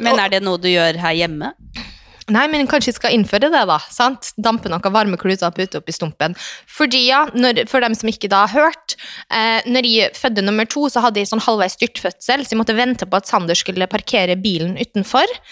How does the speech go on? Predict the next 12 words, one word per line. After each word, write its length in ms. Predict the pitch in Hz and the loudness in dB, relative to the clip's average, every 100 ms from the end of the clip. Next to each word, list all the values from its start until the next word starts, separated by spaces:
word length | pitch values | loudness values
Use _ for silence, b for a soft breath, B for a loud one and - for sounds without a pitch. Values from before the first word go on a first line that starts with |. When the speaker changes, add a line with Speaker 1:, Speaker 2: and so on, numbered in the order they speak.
| B B B | B B B
Speaker 2:
mens 540 | 226 240 208 185 - - | 4 6 4 -2 -4 -2
at 480 | - 180 - _ 196 | 0 0 -2 _ 0
jeg 240 | - 202 190 | 2 2 2
egentlig 300 | 226 170 175 185 | 2 0 0 -2
hadde 140 | 185 | 2
bare 140 | 175 196 | 2 2
lyst 160 | - | -4
til 80 | - | -10
å 20 | - | -4
pushe 260 | 214 - 254 | -2 0 0
ut 300 | 170 - - | -2 -8 -10
tidemann. 560 | - 170 147 135 160 | -6 -4 -2 -4 -4